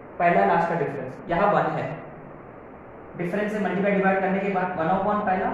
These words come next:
minus वन upon दूसरा, this is what we do। इसका समेशन, तो एसएन is इसका समेशन,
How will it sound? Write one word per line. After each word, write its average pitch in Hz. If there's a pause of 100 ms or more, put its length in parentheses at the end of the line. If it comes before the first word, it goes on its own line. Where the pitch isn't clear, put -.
(300)
minus 175
वन 175
upon 185 (760)
दूसरा, 143
this 175
is 196
what 170
we 151
do। - (840)
इसका 233
समेशन, 214 (1400)
तो -
एसएन 208
is 214
इसका 185
समेशन, 143